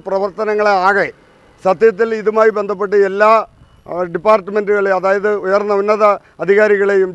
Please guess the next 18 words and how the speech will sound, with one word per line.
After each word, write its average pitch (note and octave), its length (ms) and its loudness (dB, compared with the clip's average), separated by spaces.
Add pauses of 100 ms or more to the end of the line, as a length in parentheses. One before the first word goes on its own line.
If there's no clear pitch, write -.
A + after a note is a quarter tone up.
ജെ F#3+ 180 0
ഡി G#3+ 80 -6 (420)
തൊട്ട് F#3+ 260 2 (120)
പ്രിൻസിപ്പൽ, G3 380 -4 (420)
ആ, - 20 -2 (360)
ഡയറക്ടർ G3 440 -2
വരെ G3 180 0 (360)
നമ്മളിത് G3+ 380 2 (260)
കത്തുകളും G#3 480 0
മറ്റും G3 260 -4 (340)
നേരിട്ടും G#3 420 2 (300)
അപേക്ഷിച്ചിട്ടും F#3 680 -2 (300)
പഞ്ചായത്തിൻ്റെ A3 580 0 (120)
ഒഴിവുകൾ G#3+ 460 2
നികത്താനോ G3 560 0 (420)
പിന്നെ F#3 160 -4 (120)
ഇവിടെ A3 220 0 (320)
ആവശ്യങ്ങളുമായി A3+ 640 0